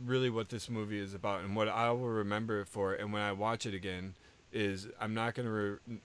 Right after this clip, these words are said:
remember it for the villain. I'm gonna remember it for,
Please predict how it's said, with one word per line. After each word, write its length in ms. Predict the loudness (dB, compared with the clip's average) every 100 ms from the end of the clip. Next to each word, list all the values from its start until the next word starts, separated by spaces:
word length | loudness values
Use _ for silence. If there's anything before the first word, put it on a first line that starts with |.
| -12 -4
remember 460 | 0 2 2 0
it 80 | -2
for 100 | -4
the 100 | -4
villain. 520 | -2 -2 -2 -6 -10 -14 -20 -20 -20 -6
I'm 300 | -2 0 -2
gonna 220 | -2 -2 0
remember 580 | 0 0 0 0 2 0
it 100 | -2
for, 460 | 0 4 4 2